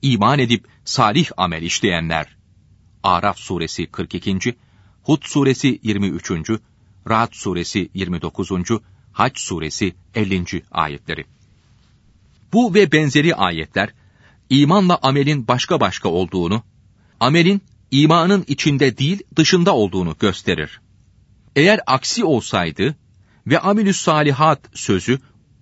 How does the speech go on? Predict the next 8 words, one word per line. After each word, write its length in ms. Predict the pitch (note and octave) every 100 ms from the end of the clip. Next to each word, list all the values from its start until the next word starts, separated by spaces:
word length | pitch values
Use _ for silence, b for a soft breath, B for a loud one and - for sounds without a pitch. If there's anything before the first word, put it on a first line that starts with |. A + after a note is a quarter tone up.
| -
lüzumsuz 520 | A2+ B2 A#2 - F3
tekrar 360 | - E2 F2 D#2
edilmiş 400 | D2+ D2+ D2+ -
olurdu. 360 | D#2 D#2 E2+ - _ _ _ _ _ _
Halbuki 680 | - F#2 E2 A#2+ - B2+ -
ayet-i 360 | F#2 A2 C#3 A#2
kerime 360 | G2 F#2 F2
için 360 | - - G#2+